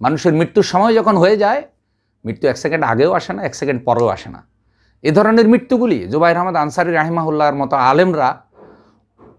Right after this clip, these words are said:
উম্মতের জন্য মডেল, আলেমদের জন্য মডেল। আলেমদের, আলেমদের মধ্যে আজকে যে কিছুটা বাদানুবাদ এবং দূরত্ব দেখা যাচ্ছে,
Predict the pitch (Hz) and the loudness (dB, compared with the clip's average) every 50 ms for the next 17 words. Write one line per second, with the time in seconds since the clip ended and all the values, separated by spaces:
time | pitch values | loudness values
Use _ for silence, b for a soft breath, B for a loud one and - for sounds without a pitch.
0 | _ _ _ _ _ _ _ _ _ 170 185 208 208 214 208 214 208 180 160 190 | _ _ _ _ _ _ _ _ _ 2 2 4 2 2 2 0 0 2 2 2
1 | 185 180 165 156 160 170 175 175 135 101 87 - _ _ _ - 131 156 180 208 | 2 2 2 2 2 4 4 2 0 0 -4 -12 _ _ _ -2 0 2 2 2
2 | 247 254 254 208 185 196 175 165 151 131 120 104 101 92 82 - - _ _ _ | 2 2 2 2 0 0 2 0 -2 -2 -2 -4 -4 -6 -10 -12 -16 _ _ _
3 | _ _ _ _ _ _ _ _ _ _ _ _ _ _ _ _ _ _ _ _ | _ _ _ _ _ _ _ _ _ _ _ _ _ _ _ _ _ _ _ _
4 | _ - 127 139 160 175 214 240 247 226 277 254 254 196 170 180 196 220 233 240 | _ 0 0 2 4 4 4 4 4 2 2 2 2 2 2 2 2 2 2 2
5 | 226 214 202 196 165 196 180 175 165 - - - 175 156 156 165 147 - 185 - | 2 0 -2 -2 0 0 -2 -2 -4 -6 -6 -4 -4 -2 -2 -2 -2 -2 -2 -2
6 | 190 175 185 175 147 143 143 147 147 147 147 143 147 131 151 143 147 151 135 123 | 0 -2 0 0 0 0 2 2 2 2 2 2 2 2 2 2 2 0 2 4
7 | 180 254 269 269 220 190 175 170 190 170 143 117 - - - - - | 4 4 2 0 -2 -2 0 -2 -2 -2 -4 -6 -8 -12 -16 -18 -18